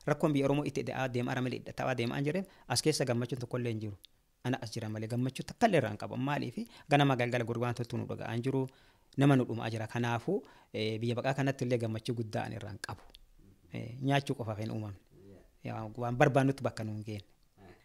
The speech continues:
Speaker 2: Maqumti kee kunuu baay'ee ajaa'iba. Qurqujjii nuti <laughs> godhee maali inni hiikni isaa maali mee daawwattoota keenyaaf ibsine?
Speaker 1: Uumaa Waaqaa bira illee dhaatti argita dammaqaa kee ati ammoo,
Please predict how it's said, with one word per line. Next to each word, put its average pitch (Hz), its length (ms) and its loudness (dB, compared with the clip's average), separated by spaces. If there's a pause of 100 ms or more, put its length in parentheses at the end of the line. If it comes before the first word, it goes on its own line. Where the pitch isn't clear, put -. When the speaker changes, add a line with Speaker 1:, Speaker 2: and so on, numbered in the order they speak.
(260)
Speaker 2:
Maqumti 127 400 4
kee 113 160 6
kunuu 131 340 2
baay'ee 120 340 2
ajaa'iba. 80 320 -6 (320)
Qurqujjii 107 480 6
nuti 147 280 12
<laughs> - 40 -2
godhee 165 280 12
maali 120 340 10
inni 117 240 4 (360)
hiikni 120 280 10
isaa 107 240 10
maali 95 240 4
mee 92 180 2
daawwattoota 101 480 4
keenyaaf 98 360 -2
ibsine? - 300 -16 (160)
Speaker 1:
Uumaa 175 240 12
Waaqaa 165 260 12
bira 151 140 12
illee 147 140 10
dhaatti 156 200 10
argita 147 260 8
dammaqaa 127 320 4
kee 120 120 2
ati 117 140 0
ammoo, 123 220 4